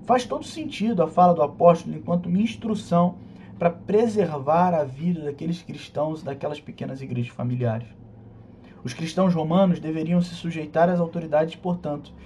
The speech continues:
não só por medo, mas por consciência. E deveriam também pagar tributos, assim como os israelitas tiveram que, sob a palavra de Jeremias, por exemplo, se estabelecer na Babilônia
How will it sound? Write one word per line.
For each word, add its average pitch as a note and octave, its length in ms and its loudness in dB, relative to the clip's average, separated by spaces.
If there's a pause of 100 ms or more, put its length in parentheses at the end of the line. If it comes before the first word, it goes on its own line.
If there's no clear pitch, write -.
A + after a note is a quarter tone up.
(220)
não F3+ 160 4
só F3 160 4
por E3+ 220 -6
medo, F#3 500 2 (220)
mas D3+ 180 -4
por E3+ 220 -8
consciência. E3+ 680 -4 (400)
E E3 60 -6
deveriam A#3 440 4
também F3+ 380 2
pagar F3+ 400 2
tributos, F3+ 760 -2 (260)
assim G3 480 2
como F3 320 2
os E3+ 80 2
israelitas E3 640 -2
tiveram D#3 460 2
que, C3+ 180 -12
sob D3 240 -6
a D#3+ 40 -2
palavra E3 360 2
de F3 60 -2
Jeremias, E3+ 520 0
por B2+ 180 -8
exemplo, B2+ 400 -2 (300)
se - 100 -8
estabelecer F3+ 500 4
na G#3 100 4
Babilônia E3 600 0